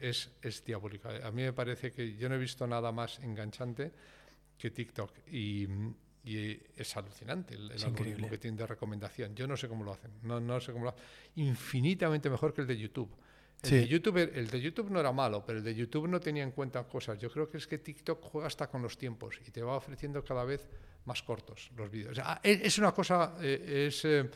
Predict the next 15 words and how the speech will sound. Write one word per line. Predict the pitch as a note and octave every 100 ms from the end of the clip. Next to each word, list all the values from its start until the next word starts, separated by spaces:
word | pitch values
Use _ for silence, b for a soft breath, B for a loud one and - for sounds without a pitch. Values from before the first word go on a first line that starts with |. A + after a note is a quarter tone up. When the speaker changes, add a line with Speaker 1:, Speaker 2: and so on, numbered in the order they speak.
| -
Speaker 2:
Es | D3+
espectacular. | D3+ D3 C3 A2+ A2+
Speaker 1:
es | G#2+
espectacular, | D3 - - A2+ G2+ G2+ -
es | A#2
Speaker 2:
Sí, | C3
sí, |
sí. | -
Speaker 1:
espectacular, | B2 A#2 A#2 G#2+ - A2+
pero | - A2+
no | A2+
me | A2
gusta | G2+ - F#2+
nada, | F2 E2
¿eh? | B2+